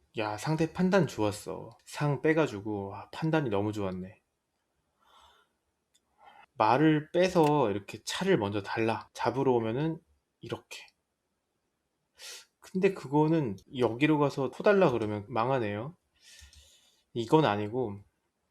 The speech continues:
일단 뺍시다. 빼서 어차피 견마만 안 빼면 되는 거잖아. 차가 왔을 때 견마로 가면은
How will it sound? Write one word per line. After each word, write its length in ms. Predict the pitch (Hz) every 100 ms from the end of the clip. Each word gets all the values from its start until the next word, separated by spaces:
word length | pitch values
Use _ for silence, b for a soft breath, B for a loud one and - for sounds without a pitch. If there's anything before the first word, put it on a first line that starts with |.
| -
일단 200 | 123 117
뺍시다. 760 | - 175 175 - - 113 110 - -
빼서 640 | 135 156 160 160 110 - - -
어차피 340 | 135 190 190
견마만 460 | 143 147 190 208 180
안 140 | 107
빼면 220 | 139 131
되는 220 | 117 107 104
거잖아. 420 | 95 92 90 101 _ _ _ _ _ _ _ _ _ - _ -
차가 280 | - 190 165
왔을 460 | 101 - 113 104
때 260 | 143 131 -
견마로 500 | - 127 165 175 165
가면은 460 | 131 110 107 143